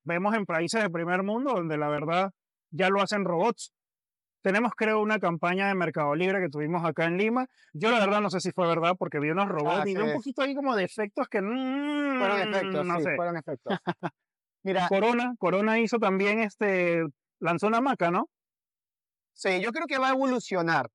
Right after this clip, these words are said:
Speaker 2: Pongámoslo así. Imaginemos que efectivamente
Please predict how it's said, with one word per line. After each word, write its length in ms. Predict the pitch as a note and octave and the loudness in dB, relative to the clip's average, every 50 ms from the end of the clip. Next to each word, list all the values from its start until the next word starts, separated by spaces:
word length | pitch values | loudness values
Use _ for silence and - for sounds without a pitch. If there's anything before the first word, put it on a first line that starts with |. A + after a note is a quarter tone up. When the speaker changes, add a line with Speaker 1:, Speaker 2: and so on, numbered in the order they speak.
| _ | _
Speaker 2:
Pongámoslo 400 | - G#3 G#3 C4 C#4+ D#4+ D#4 D4 | -4 -2 0 0 0 0 0 0
así. 280 | B3+ - G3 D3 B2 - _ _ _ _ _ _ _ _ _ _ _ _ _ _ | 0 0 -2 -4 -4 -6 _ _ _ _ _ _ _ _ _ _ _ _ _ _
Imaginemos 440 | - A3 G#3 - B3+ B3 C#4+ D#4+ D#4 - - | -4 -4 -2 0 0 0 0 0 -2 -2 -2
que 240 | B3+ A#3+ A#3 B3 A#3+ - _ _ _ _ _ _ _ _ _ - | -2 0 0 0 -2 -6 _ _ _ _ _ _ _ _ _ -12
efectivamente 840 | E3+ - F#3+ - - G#3 G#3 G#3 G#3+ G#3+ A3 G3+ - G#3+ G#3 A3 | -6 -4 -4 -2 0 0 0 2 2 0 0 0 0 0 0 0